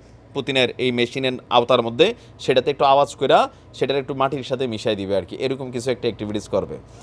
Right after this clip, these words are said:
তো তার মানে রাশিয়া কিন্তু চূড়ান্ত একটা প্রস্তুতি নিচ্ছে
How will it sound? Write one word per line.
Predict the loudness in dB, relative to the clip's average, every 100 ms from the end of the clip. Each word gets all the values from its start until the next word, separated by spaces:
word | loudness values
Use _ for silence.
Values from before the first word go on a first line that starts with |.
| -20 -6
তো | 0
তার | 4 4
মানে | 4 -2 0
রাশিয়া | 2 2 2 -2
কিন্তু | -2 -8
চূড়ান্ত | -2 0 0 0
একটা | -2 -2
প্রস্তুতি | -4 -6 -4 -4
নিচ্ছে | -4 -6